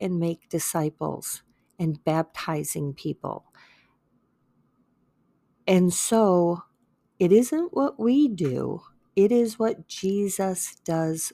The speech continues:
for us. But we cannot not point people to Jesus by causing them,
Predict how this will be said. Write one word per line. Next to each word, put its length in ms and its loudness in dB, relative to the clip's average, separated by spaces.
for 400 -2
us. 420 -10
But 240 0
we 260 0
cannot 840 -6
not 840 -2
point 500 -6
people 520 -6
to 140 -6
Jesus 960 -4
by 160 6
causing 760 0
them, 520 -2